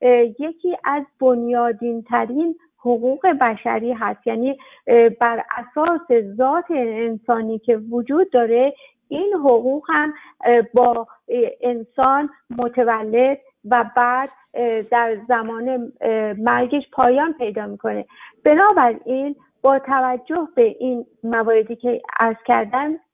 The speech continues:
این حقوق جدایی ناپذیر و تفکیک ناشدنی در ارتباط با هم هستند و، اه، همونطور که عرض کردم، اه، در قانون اساسی حکومت اسلامی در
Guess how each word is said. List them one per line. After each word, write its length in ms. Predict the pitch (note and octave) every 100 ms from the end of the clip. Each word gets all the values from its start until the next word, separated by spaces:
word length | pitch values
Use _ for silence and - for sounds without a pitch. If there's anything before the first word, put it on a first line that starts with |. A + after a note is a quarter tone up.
| _ -
این 320 | D4 G#4 G4+
حقوق 720 | D4 C4 B3 B3+ C4+ D4+ D4+ - _ _
جدایی 640 | C4 C4 A#3 A#3+ A#3 A#3
ناپذیر 840 | A#3+ A3+ A#3 A3+ G#3+ B3 C4 C#4+ D#4 - _
و 260 | B3+ C#4 E4 -
تفکیک 500 | C4+ A#3+ - B3 B3
ناشدنی 600 | A#3+ A#3+ A#3 A#3 A#3 A#3
در 260 | B3+ C#4 -
ارتباط 500 | A#3+ A#3+ A#3 A3+ A3+
با 220 | C#4+ A#3+
هم 220 | G#3+ A3+ G#3
هستند 440 | G#3+ G3+ - G3 _ - - - - A3+
و، 300 | C4+ C4+ B3+ - _
اه، 420 | B3+ B3+ B3 B3 -
همونطور 640 | - B3 A#3+ F4 F#4 C#4
که 260 | A#3 B3+ A3+ -
عرض 280 | A#3+ A#3 A3+
کردم، 580 | - A#3 A3+ A#3 A#3+ C#4+ D4 _ _
اه، 260 | A#3+ A#3 A3
در 320 | A3+ A#3+ B3
قانون 460 | B3 B3 A#3+ D4+ F#4
اساسی 720 | F4+ B3 A#3+ A3+ A3 A#3+ A#3
حکومت 560 | G#3+ A#3 A#3 A#3 A3+ -
اسلامی 680 | A3+ A3 - A3+ A3 A#3 C4+
در 240 | B3+ A3